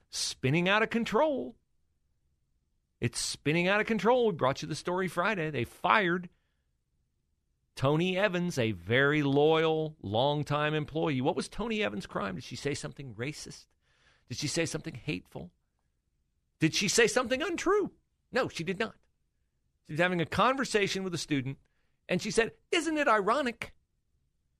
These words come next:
that the Wuhan Institute of Virology is where the covid nineteen virus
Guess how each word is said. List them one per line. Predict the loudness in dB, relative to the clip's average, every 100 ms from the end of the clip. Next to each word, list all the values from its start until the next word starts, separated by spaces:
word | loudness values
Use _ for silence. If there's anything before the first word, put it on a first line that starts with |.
| _
that | 4 4 2 -4 _ _ _ _ _ _ _ _ _ _ _ _ _ _ _ _ _ 0
the | 2
Wuhan | 4 4 4 4 4 0 -4 -10 _ _
Institute | 0 2 -2 0 0
of | 2
Virology | 4 4 4 4 2 0 0
is | 0
where | 4 4 4 2 -4 _ _ _ _ -2
the | -2
covid | 0 2 2 2 2
nineteen | 2 0 -2 -2 2
virus | 4 4 2 -2